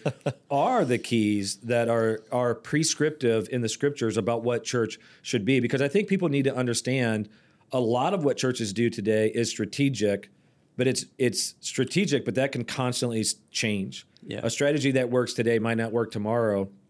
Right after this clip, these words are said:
Speaker 2: but there are some things that we're just trying to consistently have because the Bible tells us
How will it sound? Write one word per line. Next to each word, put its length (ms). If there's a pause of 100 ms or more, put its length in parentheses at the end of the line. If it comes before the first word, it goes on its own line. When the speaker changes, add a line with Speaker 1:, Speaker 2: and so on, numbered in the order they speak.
(420)
Speaker 2:
but 100
there 140
are 100
some 240
things 240
that 80
we're 120
just 240
trying 260
to 180 (360)
consistently 600
have 300
because 280
the 60
Bible 360
tells 280
us 220